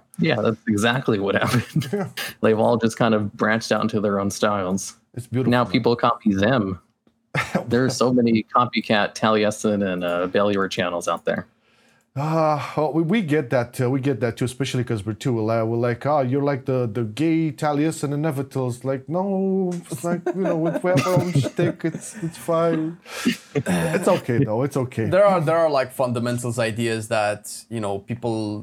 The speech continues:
Speaker 3: that are researching channels, the people like Bellular and Taliesin, they're doing pretty well, at least, uh, from a journalistic perspective, that
Speaker 2: <laughs>
Speaker 3: it's really hard not to do, 'cause that is kind of the right way. So at one point, you're just looking at the formulas like,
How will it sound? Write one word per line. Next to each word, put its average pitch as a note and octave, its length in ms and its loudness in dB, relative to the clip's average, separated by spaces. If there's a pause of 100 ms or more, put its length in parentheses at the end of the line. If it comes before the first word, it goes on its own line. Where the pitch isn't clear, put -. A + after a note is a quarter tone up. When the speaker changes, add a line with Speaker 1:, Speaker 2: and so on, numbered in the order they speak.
Speaker 3:
that A#2 160 0
are G#2 200 0
researching B2 540 -4
channels, A#2+ 400 -2
the G#2 400 -2 (100)
people G#2+ 200 -6
like G#2+ 160 -4
Bellular A2 280 -2
and A2 80 -4
Taliesin, G#2+ 300 -6
they're G#2+ 140 -6
doing G#2+ 180 -6
pretty G#2+ 200 -6
well, A2+ 200 -2
at G#2+ 100 -6 (120)
least, A2+ 260 -8 (160)
uh, G2+ 320 -4
from A2 240 -6
a G#2 60 -6
journalistic A2+ 500 -6
perspective, A#2 600 -6
that A#2 260 -2 (140)
Speaker 2:
<laughs> - 160 -18
Speaker 3:
it's C#3+ 180 -2
really A3 240 2
hard D3+ 320 2
not B2+ 220 0
to B2 60 -8
do, G#2+ 140 -4
'cause A2 200 -6
that A#2 140 0
is C3 160 -2
kind C3+ 240 -2
of A#2 60 -2
the G#2+ 80 -4
right A2+ 300 -2
way. A2 240 -2
So G#2+ 240 -4
at A2 100 -2
one C3 240 0
point, A#2 300 -6
you're A2+ 80 -6
just A#2 200 -4
looking A#2+ 300 -4
at A2 260 -4
the A2 280 -2
formulas A#2 420 -6
like, A#2 180 -2